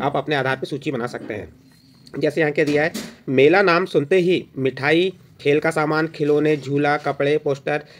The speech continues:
इत्यादि आदि चीज़ें मन में आती हैं। जैसे हम मेला नाम सुनते हैं तो हम सोचते हैं कि मेला जाना है, हमें वहाँ पे मिठाई खाना है, खिलौने लेना है, झूला झूलना है, कपड़े लेना है, पोस्टर इत्यादि जो भी वहाँ पे मेले में सामान मिलती हैं, वे चीज़ें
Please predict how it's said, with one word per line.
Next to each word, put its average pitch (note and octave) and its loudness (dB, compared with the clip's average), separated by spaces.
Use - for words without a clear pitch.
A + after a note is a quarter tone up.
इत्यादि E3+ 0
आदि E3+ -2
चीज़ें E3 2
मन E3 0
में C3+ -2
आती A#2 -6
हैं। A2+ -8
जैसे D3+ -4
हम G3 -2
मेला E3+ 0
नाम D#3 -2
सुनते D#3 -4
हैं D3 -4
तो D#3 -6
हम D3+ -6
सोचते D#3 -2
हैं E3 -2
कि F3 0
मेला C3+ 2
जाना C#3+ 0
है, D3 -4
हमें C#3+ 0
वहाँ C3 -2
पे C3+ -4
मिठाई C3 -2
खाना C#3 -2
है, C#3+ -2
खिलौने C3 0
लेना C#3 0
है, C#3 0
झूला C3+ 0
झूलना C3+ 0
है, C#3+ 0
कपड़े C#3 0
लेना C3+ 0
है, C#3 -2
पोस्टर C#3+ 0
इत्यादि E3+ 0
जो E3+ 2
भी G#3 2
वहाँ E3+ 0
पे F3+ -4
मेले D#3 2
में E3 0
सामान D#3 -2
मिलती D3 -2
हैं, D3 0
वे D#3+ 4
चीज़ें F3 0